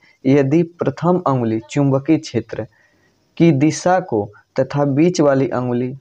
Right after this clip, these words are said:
प्रवाहित धारा की दिशा को प्रदर्शित करें,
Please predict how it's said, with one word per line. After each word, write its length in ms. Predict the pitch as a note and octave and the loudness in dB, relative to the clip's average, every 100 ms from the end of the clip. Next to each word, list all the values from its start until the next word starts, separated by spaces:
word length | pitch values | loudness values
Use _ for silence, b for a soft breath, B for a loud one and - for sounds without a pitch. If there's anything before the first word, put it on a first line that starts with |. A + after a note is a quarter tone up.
| - | -4
प्रवाहित 420 | C#3 C#3 C#3+ E3 | 0 2 2 0
धारा 440 | A#2+ A#2 A2 B2+ C3+ - _ _ b b | -2 -2 -2 -2 -4 -8 _ _ b b
की 100 | - C3+ | -2 0
दिशा 400 | C3+ C#3 - E3+ | 0 -2 -2 -2
को 160 | E3+ | -2
प्रदर्शित 520 | C#3 C3+ A#2+ A#2+ D3 - | -4 -2 -2 -2 -4 -4
करें, 320 | A2+ A2+ | -6 -4